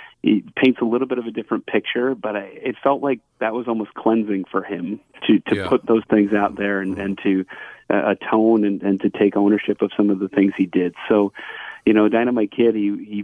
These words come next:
Speaker 1: really influenced specifically a lot of the guys in Ring of Honor. Um, I know for certain he's in N X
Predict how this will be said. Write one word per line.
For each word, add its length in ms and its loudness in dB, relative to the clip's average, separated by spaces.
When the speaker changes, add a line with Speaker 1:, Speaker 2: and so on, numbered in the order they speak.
Speaker 1:
really 280 2
influenced 380 -4
specifically 680 -2
a 100 -2
lot 300 0
of 80 -4
the 80 -4
guys 360 -6
in 120 -2
Ring 160 -2
of 120 -6
Honor. 380 -2
Um, 420 4
I 120 2
know 220 6
for 200 -2
certain 400 2
he's 420 -4
in 120 4
N 120 2
X 140 -2